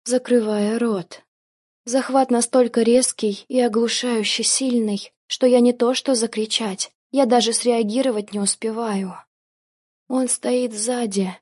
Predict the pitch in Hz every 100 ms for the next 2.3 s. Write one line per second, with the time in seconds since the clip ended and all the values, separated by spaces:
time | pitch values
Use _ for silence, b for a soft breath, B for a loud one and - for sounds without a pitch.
0 | - 247 254 240 220 226 226 226 247 226
1 | 214 240 233 - 220 214 208 214 - 240
2 | 233 208 208